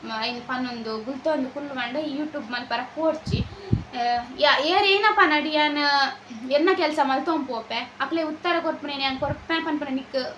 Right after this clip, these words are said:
ಕಾನ್ಫಿಡೆನ್ಸ್ ಇತ್ತುಂಡು ಪಂಡ. ಆ, ಈ YouTube ಮಲ್ಪು, ಆ, ಬೊಕ ನಿನ್ನ ಪಿರವಡಿ ಆನುಲ್ಲೆ, ಈ ನೆಕ್ ಪಡಿ ಆನ್ ನಿನ್ನೊಟ್ಟುಡು ಉಲ್ಲೆ ಪಂದ್,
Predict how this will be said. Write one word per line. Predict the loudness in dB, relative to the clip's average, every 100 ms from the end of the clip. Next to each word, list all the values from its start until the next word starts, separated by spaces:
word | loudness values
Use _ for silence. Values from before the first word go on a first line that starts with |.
| -2
ಕಾನ್ಫಿಡೆನ್ಸ್ | 0 0 -2 -4 -4 -8
ಇತ್ತುಂಡು | -14 -10 -2 0 0
ಪಂಡ. | -2 -4 -6 -14 -18 -16 -2
ಆ, | 2 2 0 2
ಈ | 4 6 4
YouTube | 2 0 -2
ಮಲ್ಪು, | 0 0 0 -4 -4 -4 -8 -4
ಆ, | -2
ಬೊಕ | 0 0
ನಿನ್ನ | 2 2 4
ಪಿರವಡಿ | 6 6 6
ಆನುಲ್ಲೆ, | 4 4 4 -2 0
ಈ | 0 2
ನೆಕ್ | 2 0
ಪಡಿ | -4 -2
ಆನ್ | -2 -2
ನಿನ್ನೊಟ್ಟುಡು | -4 -4 -4 -6 -6
ಉಲ್ಲೆ | -4 -4
ಪಂದ್, | -4 -6